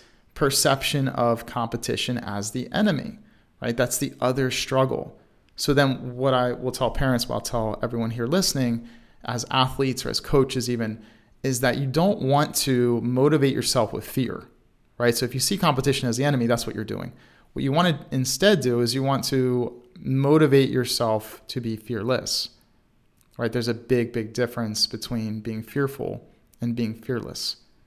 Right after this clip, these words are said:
right? 'Cause if we look at the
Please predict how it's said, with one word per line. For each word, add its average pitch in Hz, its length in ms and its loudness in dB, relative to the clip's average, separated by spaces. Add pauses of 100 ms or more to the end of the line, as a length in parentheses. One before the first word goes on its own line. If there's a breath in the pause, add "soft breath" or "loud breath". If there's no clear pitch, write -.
(640)
right? 117 200 4
'Cause 123 200 -6
if - 160 -8
we 131 100 2
look 139 240 0
at 117 460 -2 (560 soft breath)
the 120 420 0